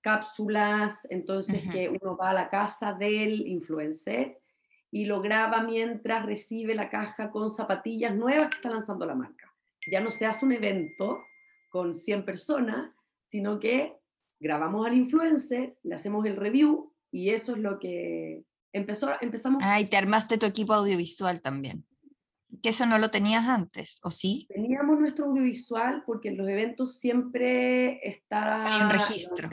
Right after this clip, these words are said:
Speaker 1: el, el registro.
Speaker 2: Claro.
Speaker 1: Y ese mismo audiovisual también mutó. Ese audiovisual que decía, "¿Y qué voy a hacer ahora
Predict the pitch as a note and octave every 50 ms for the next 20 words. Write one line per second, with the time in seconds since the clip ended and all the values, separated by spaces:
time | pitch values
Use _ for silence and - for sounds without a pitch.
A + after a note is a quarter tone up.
0 | - - F3 D#3 - - - F#3 E3+ D#3+ F3+ - - - D#3 D#3 - _ - -
1 | - - - E3 E3+ - - - - - _ _ _ _ _ _ _ _ _ _
2 | _ _ _ _ _ _ _ _ - F#3 G#3 A#3 A3+ A#3 C4+ D#4+ E4+ F4 F4 E4
3 | E4+ E4+ F4+ F4 - - F#4+ E4+ D#4+ D4 D4+ D#4 - - _ _ _ - G3+ G#3+
4 | G#3+ B3+ C4+ C#4 C#4+ D4+ E4 D#4+ - D4+ - B3+ - - _ _ _ _ _ _
5 | _ _ _ - A3 B3+ C4 B3+ C4 B3+ B3 B3+ C4 B3 B3+ - B3 B3 - -
6 | C4 A#3+ - A#3 F#3 B3+ B3+ C4 C#4+ D4 C4+ B3+ - - B3 B3 A#3 G#3+ G3+ F#3+
7 | F3+ F#3 G3 D#4+ -